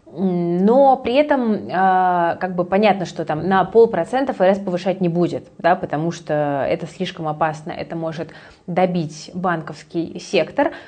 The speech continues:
но одновременно с этим и полностью отказаться от повышения тоже не вариант, потому что это тоже может вызвать панику и беспокойство.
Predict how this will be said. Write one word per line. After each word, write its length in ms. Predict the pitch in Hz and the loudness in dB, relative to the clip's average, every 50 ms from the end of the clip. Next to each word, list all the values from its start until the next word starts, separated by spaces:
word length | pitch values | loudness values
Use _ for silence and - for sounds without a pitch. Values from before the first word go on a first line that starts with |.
| - _ - | -20 _ -2
но 280 | 208 220 254 277 254 | 0 2 4 4 4
одновременно 540 | 196 175 180 202 208 247 269 277 277 262 254 | 4 2 2 0 0 2 2 2 0 -2 -2
с 80 | 254 - | -2 -2
этим 220 | 277 262 277 262 | -2 0 0 -2
и 120 | - - 233 | -4 -6 -10
полностью 600 | - - 254 262 240 202 175 156 151 - 151 151 | -6 -2 2 2 4 4 2 2 0 0 -2 0
отказаться 420 | 151 - 170 160 175 170 175 165 | 0 -2 0 0 0 0 0 -2
от 140 | 151 151 - | -4 -4 -6
повышения 560 | 165 180 190 - 320 339 320 311 294 277 - - - - _ | -6 -8 -6 -2 -2 0 0 0 -2 -2 -6 -10 -20 -8 _
тоже 280 | - 247 285 240 240 214 | 2 2 2 4 2 2
не 160 | 196 196 196 | 4 4 4
вариант, 260 | 196 180 160 147 143 | 4 2 2 0 0
потому 120 | 151 170 175 | -2 -4 -4
что 100 | - 214 | -4 -4
это 160 | 262 277 285 | -4 -2 -4
тоже 380 | 294 285 311 302 233 165 151 117 | -4 0 0 2 2 2 0 -4
может 360 | 107 151 196 226 208 196 - | -4 -4 -4 -4 -6 -8 -8
вызвать 400 | 156 175 175 - 160 151 151 151 | -6 -6 -4 -4 -4 -6 -4 -4
панику 400 | 185 220 247 233 208 196 - 147 | -4 -2 -2 -4 -6 -6 -6 -4
и 140 | 107 156 214 | -4 -4 -4
беспокойство. 680 | 190 175 - - 185 - - 139 127 147 - - - | -4 -6 -6 -8 -8 -6 -6 -6 -6 -8 -10 -16 -20